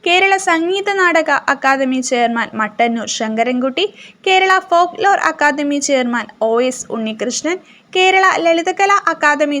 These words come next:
ചെയർമാൻ മുരളി ചീരോത്ത്, കേരള ലോകായുക്ത സിറിയക് ജോസഫ്, സംസ്ഥാന വനിതാ വികസന കോർപ്പറേഷൻ ചെയർപേഴ്സൺ കെ സി റോസക്കുട്ടി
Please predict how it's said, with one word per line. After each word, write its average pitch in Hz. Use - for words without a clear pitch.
ചെയർമാൻ 240
മുരളി 226
ചീരോത്ത്, 262
കേരള 370
ലോകായുക്ത 320
സിറിയക് 247
ജോസഫ്, 254
സംസ്ഥാന 370
വനിതാ 311
വികസന 359
കോർപ്പറേഷൻ 285
ചെയർപേഴ്സൺ 226
കെ 240
സി -
റോസക്കുട്ടി 240